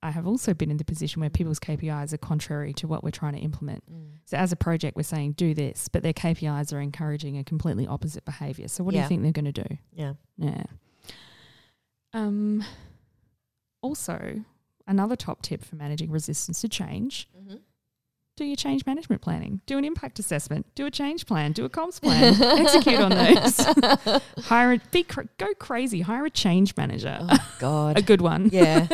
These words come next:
Speaker 1: <laughs>
Speaker 2: yeah.
Speaker 1: I mean, that's the other thing is, is planning.
Speaker 2: Mm-hmm.
Speaker 1: Rather than, you know, so then you're not surprising people. You're actually,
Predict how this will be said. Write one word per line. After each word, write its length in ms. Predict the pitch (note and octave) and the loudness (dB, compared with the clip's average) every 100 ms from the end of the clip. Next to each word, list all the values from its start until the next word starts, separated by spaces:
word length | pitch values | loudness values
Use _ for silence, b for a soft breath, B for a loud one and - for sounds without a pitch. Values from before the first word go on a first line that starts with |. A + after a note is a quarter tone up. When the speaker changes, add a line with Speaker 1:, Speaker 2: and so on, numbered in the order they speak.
| E4 | 0
Speaker 1:
<laughs> 180 | G4+ - | 0 -2
Speaker 2:
yeah. 280 | F3 D#3 E3 B B B B B B | -2 -2 -4 B B B B B B
Speaker 1:
I 80 | A#3+ | 2
mean, 140 | B3+ | 4
that's 180 | C4+ - | 2 0
the 100 | A3 | 0
other 120 | G#3 | 0
thing 200 | G3+ E3 | 0 0
is, 140 | E3+ | 0
is 120 | F3 - | -2 -4
planning. 420 | - F#3+ F3+ - _ F3+ | -4 -4 -6 -10 _ -20
Speaker 2:
Mm-hmm. 160 | G#3+ F4+ - | -20 -20 -2
Speaker 1:
Rather 260 | G3+ G3+ G#3 | 2 4 2
than, 320 | G3+ F#3 F3+ | 2 2 4
you 100 | G3+ | 4
know, 120 | E3 | 4
so 160 | D#3+ F#3+ | 2 0
then 120 | F#3+ | 0
you're 80 | F#3+ | 0
not 160 | F#3+ - | -2 -4
surprising 500 | G3 - D3+ D3+ D3+ | -4 -2 -2 -2 -2
people. 300 | - - C3+ | -4 -4 -4
You're 160 | C#3+ | -4
actually, 500 | E3 - F3+ D#3+ D#3 | -4 -2 0 2 0